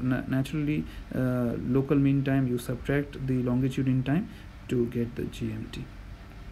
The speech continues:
All right, so remember that, uh, as we go east from long,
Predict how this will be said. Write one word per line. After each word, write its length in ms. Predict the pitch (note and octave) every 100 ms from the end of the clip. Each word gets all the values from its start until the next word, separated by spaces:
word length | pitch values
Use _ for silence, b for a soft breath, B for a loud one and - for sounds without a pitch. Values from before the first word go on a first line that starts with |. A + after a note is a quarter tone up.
| - -
All 100 | -
right, 140 | F3 F3+ B B
so 520 | - E3 D#3+ D#3+ D#3+ D3+
remember 460 | D#3 F#3 F#3 F#3
that, 340 | F3 E3+ E3+ -
uh, 220 | D3 C#3+ C#3
as 220 | D3+ D#3+
we 100 | E3+
go 220 | D3+ D3+ -
east 280 | D#3+ F3
from 260 | - D#3+ D#3
long, 220 | D3 D3